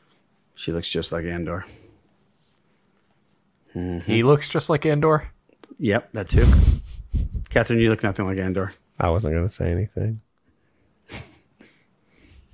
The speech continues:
Speaker 1: This is gonna be a rough episode, guys.
Speaker 3: Nah.
Speaker 1: Rick, love you. Catherine, love you. Love everybody.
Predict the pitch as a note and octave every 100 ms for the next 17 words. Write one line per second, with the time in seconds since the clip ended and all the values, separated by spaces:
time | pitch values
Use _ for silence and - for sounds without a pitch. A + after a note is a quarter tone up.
0 | _ - - - F#2 - G3 F3+ B2+ G#2+
1 | G2 F#2 A2 A#2 G2 G#2 G#2 F#2+ F#2 G2+
2 | G#2 - C#2 D#2 F2+ F2+ G2 G2+ F#2+ -
3 | _ _ A#2 E3+ E3 F3+ E3+ F3 F#3 E3+
4 | F3 E3+ E3+ E3 F3 D#3 - - _ _
5 | _ _ _ _ - - A#2 - B2+ A#2
6 | A2+ G#2 G#2 G#2 G#2+